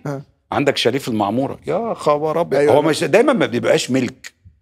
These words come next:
Speaker 2: يعني، انت دايما تروح
Speaker 1: مست-،
Speaker 2: خمستاشر يوم.
Speaker 1: مستأجر.
Speaker 2: لا، خمستاشر يوم بتوع الصيف.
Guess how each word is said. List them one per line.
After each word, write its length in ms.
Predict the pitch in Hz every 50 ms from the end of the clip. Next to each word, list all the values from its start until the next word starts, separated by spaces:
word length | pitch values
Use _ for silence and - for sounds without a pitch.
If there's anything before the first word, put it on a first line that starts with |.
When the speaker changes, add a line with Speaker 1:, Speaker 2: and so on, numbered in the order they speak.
| _ -
Speaker 2:
يعني، 140 | - 107 117
انت 100 | - -
دايما 200 | 127 156 185 170
تروح 180 | - 269 -
Speaker 1:
مست-، 40 | -
Speaker 2:
خمستاشر 680 | - 135 131 131 123 - - 165 190 - - 143 127
يوم. 160 | 135 143 165
Speaker 1:
مستأجر. 320 | 220 214 202 185 160 151 135 135 - - - -
Speaker 2:
لا، 220 | 120 156 170 -
خمستاشر 600 | - - - 117 131 127 - - - - 175 156
يوم 180 | 151 190 240 240
بتوع 180 | - - 135 117
الصيف. 340 | - - - - 131 -